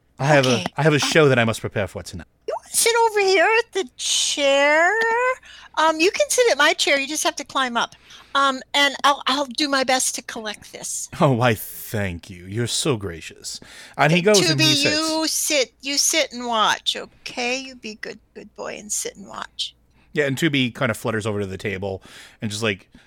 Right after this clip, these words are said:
Speaker 1: uh, bravely, like, puffs out its mechanical chest, uh, as small as it is, and flaps its wings and, like, gives you, like, a little wing salute, uh, and then goes to just watching as this,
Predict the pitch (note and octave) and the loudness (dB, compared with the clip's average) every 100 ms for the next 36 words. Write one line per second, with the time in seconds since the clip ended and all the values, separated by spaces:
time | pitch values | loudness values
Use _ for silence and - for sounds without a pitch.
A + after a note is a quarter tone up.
0 | _ D3 A#2+ G#2+ A#2 B2 C3+ D#3 C#3 D#3+ | _ 0 0 0 2 4 6 4 2 0
1 | D#3+ D#3+ D3+ C3 - C#3+ - B2 C3+ C3 | 2 2 4 2 2 0 0 0 2 2
2 | C3+ B2+ C3+ C3 B2+ A2+ C3 B2+ - - | -4 -2 -2 -2 -6 -4 0 0 0 -6
3 | - - - - A#2 A2 A2 A2+ A2+ - | -12 -20 -20 -6 0 2 2 0 -4 -2
4 | A#2+ A#2 A2 A2 A2 A2 A2 - - G#2+ | 0 0 -2 -4 -2 0 -2 -6 -6 -4
5 | G#2 F#2+ B2+ A#2+ - A2+ A2+ A2+ A2+ A2+ | -4 -2 -4 -4 -6 -10 -4 -2 -2 -4
6 | - A2+ A2 G2+ - A2+ G#2+ A2 G#2+ G#2+ | -4 -4 -4 -4 -2 -2 0 -2 -2 -2
7 | G#2+ G2+ G2+ A2+ B2 - C#3 D#3 - - | 0 0 0 0 0 0 0 -2 -4 -18
8 | - - - B2 A2+ B2 A2+ A2 G#2 A2 | -20 -20 -8 0 2 4 4 4 4 2
9 | G2+ - G2+ F#2 G2+ F#2+ - F#2+ G2 G2 | 0 -4 -8 -2 0 0 -2 -6 -4 -6
10 | F2+ - - A#2 G#2+ - - | -6 -8 -10 -8 -6 -4 -6